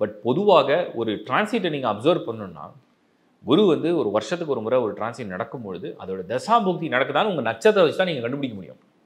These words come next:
அந்த நட்சத்திரம் என்ன, உங்க வயசு என்ன, அதோடைய கால அளவுல தான் நீங்க என்ன பீரியட்ல இருக்கிறீங்கன்றதை இன்ஃப்ளூயன்ஸை கால்குலேட் பண்ண முடியும். அதுக்கு தான் நான் ஒவ்வொரு முறையும் வந்து ஹாரோஸ்கோப் செல்ஃபா உங்களுடைய இண்டிவி-, இண்டிவிஜுவல் ஹாரோஸ்கோப்பை பாருங்க, பாருங்கன்னு சொல்றேன்.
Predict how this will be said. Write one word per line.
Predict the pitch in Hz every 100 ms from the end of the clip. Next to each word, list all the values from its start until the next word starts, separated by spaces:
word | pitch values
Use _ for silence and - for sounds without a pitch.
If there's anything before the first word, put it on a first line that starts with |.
| _ _ _ _ -
அந்த | 104 107
நட்சத்திரம் | 127 220 202 190 165
என்ன, | 233
உங்க | 156 117
வயசு | 147 -
என்ன, | 92 85 - _ _ _ _ _ - - 101
அதோடைய | 156 185 175 -
கால | 180 208
அளவுல | 180 156 190
தான் | 190
நீங்க | 143 127
என்ன | 151 175 147 131 135
பீரியட்ல | 180 170 127 127
இருக்கிறீங்கன்றதை | 147 151 127 139 143
இன்ஃப்ளூயன்ஸை | 147 160 120 160 156
கால்குலேட் | 160 156 120
பண்ண | 107 95
முடியும். | 78 104
அதுக்கு | 135 165
தான் | 196 - - _ 117
நான் | 107
ஒவ்வொரு | 131 202 180
முறையும் | 165 160
வந்து | 151 123
ஹாரோஸ்கோப் | 156 180 - 147 -
செல்ஃபா | 151 151 143
உங்களுடைய | 131 127 147
இண்டிவி-, | 165 117
இண்டிவிஜுவல் | 147 190 147
ஹாரோஸ்கோப்பை | 135 - 127 143 127
பாருங்க, | 123 127 117 101
பாருங்கன்னு | 101 101 110 127
சொல்றேன். | 80 -